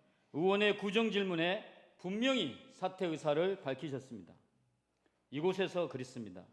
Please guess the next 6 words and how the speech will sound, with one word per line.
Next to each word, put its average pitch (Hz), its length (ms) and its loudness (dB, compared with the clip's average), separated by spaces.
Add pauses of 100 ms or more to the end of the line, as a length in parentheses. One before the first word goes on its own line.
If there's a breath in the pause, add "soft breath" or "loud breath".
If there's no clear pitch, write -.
(760)
의회 226 260 6
의원님들께 202 960 2 (440)
사퇴서를 226 800 0
제출한 175 480 -6
것과 147 320 -6
같습니다. 117 520 -8